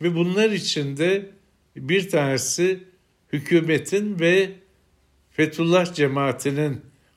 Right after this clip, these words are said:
ortaklaşa hazırladığı bir listeydi. Neticede onlar kazandı.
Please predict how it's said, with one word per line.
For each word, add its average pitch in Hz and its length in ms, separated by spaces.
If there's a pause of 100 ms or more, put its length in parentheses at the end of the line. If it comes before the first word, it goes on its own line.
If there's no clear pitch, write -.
ortaklaşa 143 800
hazırladığı 113 960 (360)
bir 131 260
listeydi. 120 880 (840)
Neticede 180 500
onlar 208 500
kazandı. 98 580